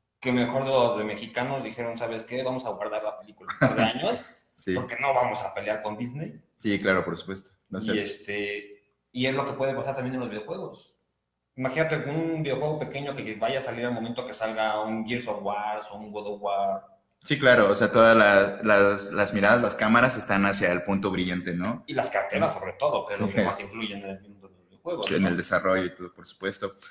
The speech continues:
Speaker 2: Pues fíjate, a mí me gustaría mencionar mucho, eh, un videojuego que salió en el dos mil siete,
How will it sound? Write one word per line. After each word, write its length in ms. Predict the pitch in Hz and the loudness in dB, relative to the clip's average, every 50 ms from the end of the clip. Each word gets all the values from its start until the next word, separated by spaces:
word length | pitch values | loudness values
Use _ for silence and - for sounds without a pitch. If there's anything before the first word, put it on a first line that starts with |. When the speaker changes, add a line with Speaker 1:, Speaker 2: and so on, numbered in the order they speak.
| - _ - | -14 _ 2
Speaker 2:
Pues 140 | - 131 - | 4 6 8
fíjate, 320 | 175 180 175 175 - - | 8 8 8 8 8 8
a 60 | 147 | 10
mí 80 | 160 185 | 10 10
me 80 | 196 | 10
gustaría 280 | 190 175 156 151 143 151 | 10 8 8 8 8 8
mencionar 460 | 160 170 170 160 - 113 110 117 117 | 8 6 6 4 4 6 6 6 6
mucho, 480 | 123 123 135 135 135 156 147 151 156 - | 6 6 4 4 4 6 6 6 6 4
eh, 180 | - 113 107 | 4 2 2
un 160 | 107 98 127 123 | 4 4 2 4
videojuego 360 | 131 120 104 - - 117 117 | 4 4 4 4 2 2 2
que 60 | - | 2
salió 360 | - - 110 104 107 113 117 - | -4 -2 0 4 6 6 6 6
en 140 | 107 117 | 6 4
el 140 | 110 98 95 | 2 2 2
dos 200 | 98 92 90 - - | 0 -2 -2 2 4
mil 200 | 110 113 117 113 | 6 6 6 4
siete, 720 | 117 - 117 117 113 - 147 160 220 - - _ _ | 2 2 2 2 2 2 0 -2 -2 -2 -10 _ _